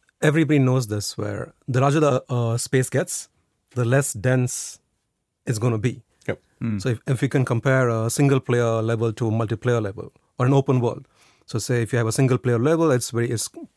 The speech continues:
Speaker 1: pretty much a corridor, right? And it's very prescribed. So you can have a lot of density in the asset count in there.
Speaker 3: Mm.
Speaker 1: As soon as you make an open world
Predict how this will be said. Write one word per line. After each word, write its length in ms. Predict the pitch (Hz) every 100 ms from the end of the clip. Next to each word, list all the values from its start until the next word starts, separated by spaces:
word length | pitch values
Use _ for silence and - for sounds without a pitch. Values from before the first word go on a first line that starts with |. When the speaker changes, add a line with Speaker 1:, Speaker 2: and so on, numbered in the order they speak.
| _
Speaker 1:
pretty 140 | - 202
much 120 | 165
a 40 |
corridor, 440 | 143 127 110 95 95
right? 260 | 98 - - _ _ _
And 120 | - 131
it's 100 | 123
very 140 | 147
prescribed. 600 | - 123 - 120 101 101 _ _ _ _
So 100 | - 135
you 60 |
can 140 | 143 127
have 200 | 143 120
a 40 |
lot 180 | 127 165
of 160 | 160
density 460 | 123 131 - 131 127 127
in 240 | 120 117
the 60 | 107
asset 220 | 117 -
count 220 | - 107
in 120 | 107 104
there. 240 | 117 -
Speaker 3:
Mm. 240 | 135 113 101 _ _ -
Speaker 1:
As 120 | 123
soon 100 | 151
as 100 | 156
you 60 | 165
make 120 | 131
an 60 | 131
open 300 | 117 127 117
world 400 | 120 135 127 107